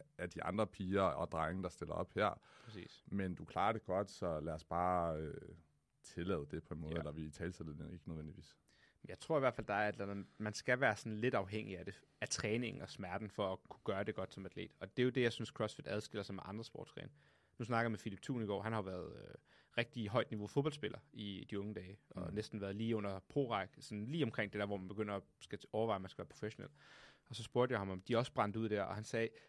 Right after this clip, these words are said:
Speaker 2: "De brænder også ud i fodbold, men det er på en anden måde." Det er mere sådan, "Okay, jeg kan måske ikke blive pro,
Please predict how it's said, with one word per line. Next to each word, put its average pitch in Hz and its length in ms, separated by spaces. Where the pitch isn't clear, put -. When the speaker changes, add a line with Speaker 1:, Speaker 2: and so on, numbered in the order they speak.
Speaker 2:
"De 120 60
brænder 117 260
også 135 180
ud 131 40
i - 40
fodbold, 127 380
men 107 120
det 110 60
er - 40
på - 80
en 110 60
anden 127 200
måde." 117 280
Det 139 80
er 131 40
mere 127 240
sådan, 107 360
"Okay, 117 220
jeg 110 120
kan 123 100
måske 113 180
ikke 117 120
blive 104 120
pro, 156 400